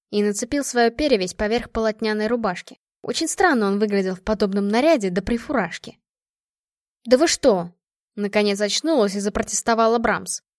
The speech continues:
"Из одного только духа противоречия и чувства неловкости. Отдавать китель ей совсем не хотелось!" Тот еще хранил чужое тепло,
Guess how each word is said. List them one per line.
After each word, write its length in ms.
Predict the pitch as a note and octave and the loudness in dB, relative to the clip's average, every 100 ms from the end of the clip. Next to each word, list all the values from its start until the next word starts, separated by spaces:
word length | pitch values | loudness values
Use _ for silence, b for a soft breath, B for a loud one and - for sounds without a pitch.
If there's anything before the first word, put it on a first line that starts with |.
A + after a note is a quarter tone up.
| _ | _
"Из 140 | A3 | 0
одного 260 | A3+ A#3+ D#4+ | 2 4 4
только 260 | E4 D4+ D#4 | 2 0 0
духа 260 | D4+ D#4 | -2 -4
противоречия 760 | - D4+ D#4+ D#4 D#4+ D4 - C#4+ | -4 -2 0 2 2 0 -2 -4
и 60 | |
чувства 300 | C#4 D4+ - | -2 -4 -4
неловкости. 720 | D#4 E4+ E4+ F3+ - F3 - - B B | -4 0 0 0 -4 -10 -10 -14 B B
Отдавать 520 | B3 G#3+ D4+ G#4 A#4 | 4 8 8 8 2
китель 360 | - A3+ - F#3+ | -2 -2 0 0
ей 180 | A3+ D#4+ | 0 0
совсем 440 | G#4 - B3+ A3+ | -2 -2 2 2
не 100 | A#3 | 2
хотелось!" 580 | A3 G#3+ A3 A3 G#3+ - _ _ | 0 0 2 2 0 -4 _ _
Тот 160 | - - | -12 -10
еще 200 | - C#4+ | -8 -8
хранил 420 | - D4+ C#4+ G#3+ | -6 -6 -4 -4
чужое 380 | G3+ A#3+ B3 C4 | -4 -4 0 0
тепло, 400 | B3+ C#4+ E4+ F4+ | -2 -4 -2 -4